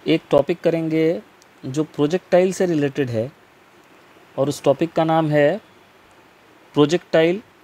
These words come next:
projected on an inclined plane। एक projectile को inclined plane पे project करते हैं। तो ये topic जो है वो ज़्यादातर जेई वाले बच्चों के लिए है, जेई और जेई एडवांस वाले बच्चों के लिए है।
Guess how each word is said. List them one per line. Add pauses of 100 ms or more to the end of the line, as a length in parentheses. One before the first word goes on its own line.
(320)
projected
on
an (400)
inclined
plane। (840)
एक
projectile
को (160)
inclined
plane
पे
project
करते
हैं। (840)
तो
ये (100)
topic
जो
है
वो (680)
ज़्यादातर (380)
जेई
वाले
बच्चों
के
लिए
है, (1000)
जेई
और
जेई
एडवांस
वाले
बच्चों
के
लिए
है।